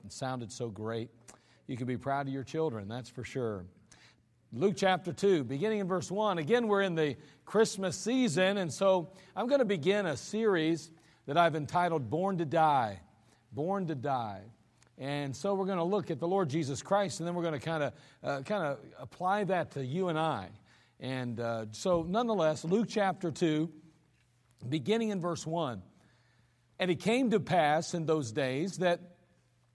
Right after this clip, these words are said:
there went out a decree from Caesar Augustus that all the world should be taxed.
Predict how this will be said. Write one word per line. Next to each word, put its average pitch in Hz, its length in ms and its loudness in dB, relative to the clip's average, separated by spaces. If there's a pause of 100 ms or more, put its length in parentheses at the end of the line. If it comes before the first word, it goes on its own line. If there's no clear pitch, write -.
(460)
there 196 160 2
went 254 180 6
out 269 200 6
a 247 40 2
decree 185 460 0
from 196 200 -2
Caesar 196 440 0
Augustus 147 720 -2
that 151 240 -2 (160)
all 214 320 8
the 202 100 2
world 170 380 0
should 143 180 -6
be 143 80 -2
taxed. 113 560 -4